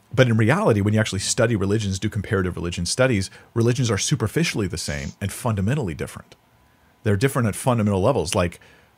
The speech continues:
the nature of reality, who God is, the purpose of existence, what's wrong with the world, how you're gonna fix it, um, what God has or hasn't said, what he wants from us, what he doesn't want us to do, things that are right, things that are wrong.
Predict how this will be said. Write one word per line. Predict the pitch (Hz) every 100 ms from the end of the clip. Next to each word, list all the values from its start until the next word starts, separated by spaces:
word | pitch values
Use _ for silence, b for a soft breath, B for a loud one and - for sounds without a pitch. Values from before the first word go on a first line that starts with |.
| b _ _ -
the | 117
nature | 98 110 120 131 120
of | 104
reality, | 95 85 101 117 76
who | 85 - 127
God | 110 98 117
is, | 76 - -
the | -
purpose | 92 123 123 117
of | 101
existence, | 92 107 - - - -
what's | 107 -
wrong | 104 117
with | 110
the | 104
world, | 104 98 92
how | 101
you're | 101
gonna | 101 92
fix | - 113 -
it, | - -
um, | 90 85 85 87 B B B B B
what | 117 110
God | 101 98
has | 104 98 98
or | 98
hasn't | 95 95 87
said, | - - - - - b b
what | 113 110
he | 110
wants | 107 147 -
from | - -
us, | - -
what | 113
he |
doesn't | 113 120 135
want | 107
us | 90
to | - -
do, | 82
things | - 120 117
that |
are | 107
right, | 110 117 -
things | 101
that | 98
are | 101
wrong. | 113